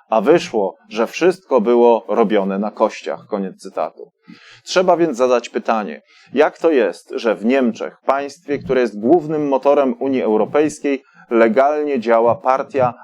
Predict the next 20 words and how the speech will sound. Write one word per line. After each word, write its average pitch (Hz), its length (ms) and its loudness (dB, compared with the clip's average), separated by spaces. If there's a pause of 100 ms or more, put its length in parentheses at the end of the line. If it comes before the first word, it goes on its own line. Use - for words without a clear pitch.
(120)
afirmująca 117 1000 0
zbrodniczy 101 640 -4
totalitaryzm? 107 1000 -2 (440)
Otóż 101 460 -2
w - 200 -12
Unii 220 240 2
Europejskiej 131 800 0 (160)
zdecydowanie 120 960 0 (180)
potępia 160 520 -2
się 156 200 -8
wszelkie 170 540 0
nacjonalizmy, 110 880 -4 (200)
ale 110 220 2
komunizm 123 640 -2
jest 139 380 0 (160)
akceptowany. 156 920 -2 (300)
Co 170 160 0
więcej, 147 480 0
jest 135 280 -2
promowany. 156 680 0